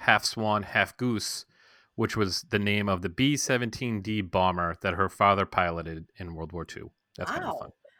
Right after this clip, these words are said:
Speaker 2: And, and I never pronounce her name correctly 'cause I've already mispronounced it two, three times on this podcast.
Speaker 1: <laughs> Don't worry about it.
Speaker 2: <laughs>
Speaker 1: The beauty of it. Uh, lastly, Kristen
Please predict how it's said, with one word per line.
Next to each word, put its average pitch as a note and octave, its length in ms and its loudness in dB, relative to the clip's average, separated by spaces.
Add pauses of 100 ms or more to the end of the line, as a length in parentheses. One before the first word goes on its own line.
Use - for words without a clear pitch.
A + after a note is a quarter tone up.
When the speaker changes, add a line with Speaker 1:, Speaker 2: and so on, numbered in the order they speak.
(200)
Speaker 2:
And, A#3 260 -4
and G#3 180 -2
I G3 140 -2
never F3+ 380 -4
pronounce G3+ 420 -6
her A3 80 -10
name A3 260 -8
correctly E3+ 320 -6
'cause E3 160 -16
I've D#3 220 -10
already E3 260 -6
mispronounced D3+ 600 -14
it D3+ 240 -16
two, D#3 200 -18
three C#3+ 200 -18
times D#3 380 -14
on - 140 -16
this - 120 -20
podcast. - 560 -20 (400)
Speaker 1:
<laughs> - 260 -2
Don't G#2+ 160 6
worry G#2+ 160 6 (100)
about - 180 2 (240)
it. A4 140 0
Speaker 2:
<laughs> B4 60 -16 (420)
Speaker 1:
The C3+ 60 4
beauty A2+ 400 4
of F2+ 160 -2
it. F2 140 -10 (440)
Uh, A2+ 300 6
lastly, D3 460 4 (100)
Kristen E3 680 4